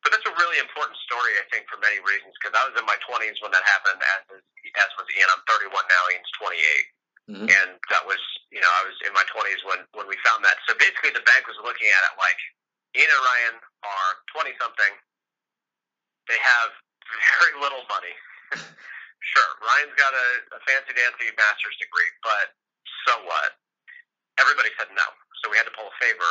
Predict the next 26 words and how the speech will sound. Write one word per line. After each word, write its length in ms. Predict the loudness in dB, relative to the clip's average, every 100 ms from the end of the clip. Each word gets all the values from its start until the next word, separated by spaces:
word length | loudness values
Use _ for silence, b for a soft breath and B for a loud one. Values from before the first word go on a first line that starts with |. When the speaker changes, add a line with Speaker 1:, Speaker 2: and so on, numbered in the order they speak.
| 2
Speaker 1:
And 80 | 0
I 80 | 0
think 160 | 0
that's 100 | -2 0
really 160 | -2 -2
important 400 | -4 -6 -6 -6
because 320 | 0 0 0 _ _ _ _ _ _ _ _ _ _ _ _ _ -2
keep 160 | 2 4
in 80 | 2
mind 240 | 2 -2 2
that 300 | 4 4 0 -6 -20 _ _ _ _ _ _ -4
when 160 | -4
you, 180 | -4 -8 -6 -6 -6 -6 -6 -8 -10
when 80 | -4
you 140 | -4 -4
look 160 | -4 2
at 140 | 4 2
people 320 | -4 -6 -8 -14
who 140 | -10
are 300 | -4 0 0 -2 -8 _ -10
rocking 320 | -4 -2 0 0
and 120 | 0 -4
rolling 240 | -10 -12
within 240 | -14 -6 0 0
any 100 | 0
industry, 480 | -2 -4 -2 -2 -2